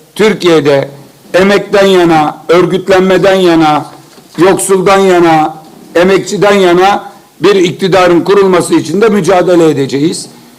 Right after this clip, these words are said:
Ben Sayın Başkan'ın şahsında Türk İş'te örgütlü bütün emekçi kardeşlerimi bir kez daha selamlarken Türkiye'deki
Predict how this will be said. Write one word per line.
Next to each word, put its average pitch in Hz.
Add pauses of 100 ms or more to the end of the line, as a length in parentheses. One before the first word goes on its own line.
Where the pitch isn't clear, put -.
(220)
Ben 196 (600)
Sayın 190
Başkan'ın 185
şahsında 180
Türk 180
İş'te 175
örgütlü 160 (420)
bütün 202
emekçi 175
kardeşlerimi 156
bir 185
kez 165
daha 156
selamlarken 175 (580)
Türkiye'deki 196